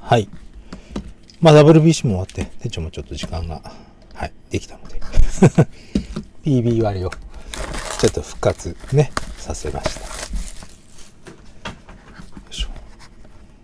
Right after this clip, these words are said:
あ、こうか。こうとかね、あるよね。こうだね、これはね、ほら。はい。オブジディアン。ハーバートですね。いやー、ハーバー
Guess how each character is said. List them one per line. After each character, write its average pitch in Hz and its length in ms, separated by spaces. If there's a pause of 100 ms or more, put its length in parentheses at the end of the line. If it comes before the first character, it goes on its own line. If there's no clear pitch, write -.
(1120)
あ、 - 100
こ - 200
う 131 60
か。 - 180 (1300)
こ 247 160
う 190 100
と - 80
か 104 140
ね、 117 80
あ 113 100
る 69 80
よ - 80
ね。 165 300 (720)
こ 208 140
う - 20
だ - 120
ね、 - 140 (100)
こ 82 120
れ 80 80
は 90 80
ね、 104 60
ほ - 160
ら。 - 60 (2250)
は - 80
い。 82 100 (640)
オ 95 140
ブ 101 80
ジ - 160
デ - 80
ィ - 40
ア - 40
ン。 - 60 (220)
ハ - 160
ー 127 40
バ 127 100
ー 117 40
ト - 100
で 87 40
す - 140
ね。 98 220 (3000)
い 135 60
や 156 340
ー、 143 40
ハ 180 180
ー - 20
バ 185 160
ー 180 40